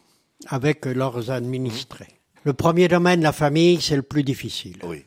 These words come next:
Speaker 1: Vous savez, quand vous commencez à avoir un petit peu d'expérience, quand les gens rentrent dans la pièce, vous vous dites, « Oh là là, aujourd'hui ça marchera pas », en, en fonction de la manière dont ils se comportent entre eux. Mais on arrive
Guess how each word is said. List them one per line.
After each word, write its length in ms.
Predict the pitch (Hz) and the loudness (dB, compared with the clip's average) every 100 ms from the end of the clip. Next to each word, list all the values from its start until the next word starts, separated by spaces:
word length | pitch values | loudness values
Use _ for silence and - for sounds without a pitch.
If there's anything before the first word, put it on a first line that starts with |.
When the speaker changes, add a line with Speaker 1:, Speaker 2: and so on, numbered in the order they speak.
| _ _ - - - - | _ _ -20 -20 -20 -8
Speaker 1:
Vous 120 | 139 | -4
savez, 280 | 135 156 165 | 0 2 2
quand 160 | 160 151 | 2 0
vous 100 | 156 | 0
commencez 360 | 156 156 - | 0 0 0
à 40 | 147 | 0
avoir 180 | 139 | 0
un 80 | 135 | 0
petit 120 | 131 | -2
peu 120 | 143 151 | 0 -2
d'expérience, 640 | 131 - 131 131 160 175 | -2 -4 -2 0 0 0
quand 120 | - 127 | -2 -2
les 120 | 131 | 0
gens 200 | 131 139 | 2 2
rentrent 240 | 143 160 | 2 2
dans 100 | 151 | 0
la 100 | 151 | -2
pièce, 360 | 147 156 160 151 | -2 0 0 0
vous 80 | 120 | -2
vous 80 | |
dites, « 200 | 131 139 135 | 0 0 -2
Oh 100 | 123 | -4
là 160 | 120 | -4
là, 120 | 113 | -6
aujourd'hui 320 | 107 113 120 127 | -8 -6 -6 -6
ça 140 | 135 | -6
marchera 320 | 127 - 123 | -8 -8 -8
pas », 180 | - 101 - - - - | -8 -12 -14 -20 -20 -14
en, 340 | - 123 123 123 - | -6 -4 -2 -4 -4
en 140 | 127 | -6
fonction 400 | - 135 - 151 | -4 -4 -2 0
de 100 | 139 | 0
la 120 | 131 | -2
manière 320 | 131 135 151 143 | -2 0 0 0
dont 100 | 135 | -2
ils 140 | 131 | -6
se 80 | - | -6
comportent 360 | 135 143 - | -6 -6 -6
entre 280 | 139 120 - | -8 -8 -14
eux. 100 | 104 _ _ _ _ _ _ _ _ - - | -18 _ _ _ _ _ _ _ _ -10 -4
Mais 340 | 139 160 208 | 2 6 6
on 140 | 214 | 6
arrive 500 | 156 131 143 294 254 | 2 2 4 4 2